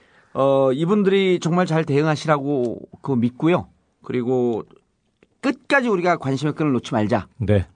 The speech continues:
Speaker 1: 우리가 놓는 순간 이분들은, 아, 모든 걸 잃을 뿐만 아니라 우리는, 어, 민영화를 막을 길이 없어진다.
Speaker 2: 어, 지금 철도 파업 때문에 뭐 지금 끝나긴 했지만은 또 다시 파업이 생-, 이제 일어난다고 하면
Speaker 1: 음.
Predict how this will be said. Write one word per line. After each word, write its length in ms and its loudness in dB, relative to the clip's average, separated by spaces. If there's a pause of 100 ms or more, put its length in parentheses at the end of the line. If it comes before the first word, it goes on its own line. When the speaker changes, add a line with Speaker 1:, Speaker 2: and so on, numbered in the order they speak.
Speaker 1:
우리가 320 2
놓는 340 0
순간 280 -2
이분들은, 560 0 (300)
아, 120 -4
모든 300 0
걸 160 0
잃을 160 2
뿐만 320 -2
아니라 160 0
우리는, 380 -2 (340)
어, 340 -6 (880)
민영화를 640 2
막을 260 -4
길이 200 -6
없어진다. 500 -4 (100)
Speaker 2:
어, 180 2
지금 560 0
철도 340 -2
파업 320 0 (400)
때문에 580 2
뭐 120 0
지금 260 -4
끝나긴 400 0
했지만은 600 0 (140)
또 100 -2
다시 300 -4
파업이 360 -2
생-, 220 -2 (220)
이제 180 -6
일어난다고 600 -2
하면 260 0 (180)
Speaker 1:
음. 260 -6